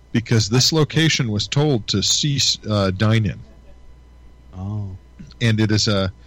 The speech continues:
Speaker 1: it's a franchise, but they're individually owned, and the owner decided, "You know, I'm still making quite a bit of money off of Dine In. We're not stopping."
Speaker 2: Wow.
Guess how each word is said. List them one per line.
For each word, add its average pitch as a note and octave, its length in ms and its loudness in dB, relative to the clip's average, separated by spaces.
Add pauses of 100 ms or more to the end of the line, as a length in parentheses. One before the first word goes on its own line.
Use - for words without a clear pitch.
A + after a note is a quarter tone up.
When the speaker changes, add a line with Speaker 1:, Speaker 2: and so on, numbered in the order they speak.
(340)
Speaker 1:
it's A#2 200 -2
a - 20 0
franchise, A#2 640 -2
but - 180 -12
they're G2+ 160 -4
individually G#2+ 560 -2
owned, A#2+ 300 -2
and G2 100 -4
the G2 100 -4
owner G#2+ 200 -4
decided, G#2 600 -2 (540)
"You C3+ 120 -4
know, C#3 100 0
I'm E3+ 220 0
still - 220 -2
making D#3 300 -2
quite C#3+ 220 -2
a - 20 -4
bit C3 120 0
of A2+ 40 -2
money C#3+ 240 -2
off F2 200 -6
of E2+ 80 -10
Dine D#2+ 260 -10
In. C2 80 -16 (1300)
We're A2+ 100 4
not G#2 240 0
stopping." - 420 -4 (1500)
Speaker 2:
Wow. G2+ 1300 -6